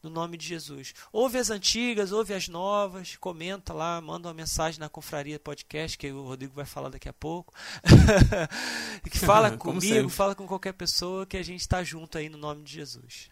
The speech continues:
Speaker 1: Amém? E feliz dois mil e vinte e três, em nome de Jesus.
Speaker 2: Amém. Pra todos nós, que seja um ano abençoado, né,
Speaker 1: Amém.
Speaker 2: cara?
Speaker 1: Amém.
Speaker 2: A gente tá precisando.
Speaker 1: <laughs> Amém.
Speaker 2: Meus amigos, obrigado a você,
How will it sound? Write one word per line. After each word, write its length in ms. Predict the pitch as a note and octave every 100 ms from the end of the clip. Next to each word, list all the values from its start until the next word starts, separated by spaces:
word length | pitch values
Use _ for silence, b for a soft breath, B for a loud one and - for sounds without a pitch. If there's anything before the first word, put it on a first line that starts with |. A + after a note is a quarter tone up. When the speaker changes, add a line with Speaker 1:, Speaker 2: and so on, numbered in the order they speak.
| C3+
Speaker 1:
Amém? 320 | C#3 D#3+ E3+ _ _
E 100 | F#3+
feliz 320 | A#3 G#3+ A3+
dois 200 | A3+ A3
mil 120 | G#3+
e 40 | G#3+
vinte 220 | A3+ -
e 40 |
três, 380 | - F3+ F3+ D#3+
em 40 | D#3+
nome 260 | F3 F#3
de 120 | E3
Jesus. 180 | D#3+ C#3+
Speaker 2:
Amém. 240 | B2+ B2+ A2
Pra 120 | - -
todos 320 | D3 E3 B2+
nós, 300 | A2+ A#2 A#2
que 80 | -
seja 200 | C#3 C3
um 60 |
ano 100 | C3
abençoado, 680 | C3 C#3+ C#3+ - G#2+ A#2 A#2+
né, 100 | C3
Speaker 1:
Amém. 100 | A#2+
Speaker 2:
cara? 180 | A2+ A2+ -
Speaker 1:
Amém. 440 | D3 D3 C3 C3 b b b b b b _ _
Speaker 2:
A 60 | B2
gente 80 |
tá 80 | -
precisando. 580 | B2+ D3 C#3+ A#2 B2+ B2 -
Speaker 1:
<laughs> 80 | F3 E3+
Amém. 420 | E3+ D3+ D#3 D3+ _ _ B B B
Speaker 2:
Meus 140 | G#3+ G#3+
amigos, 340 | A3 G#3+ D3
obrigado 640 | C3+ F3 D3+ E3+ F#3 D3+
a 20 | D3
você, 680 | C#3 - - C#3+ D3+ D3+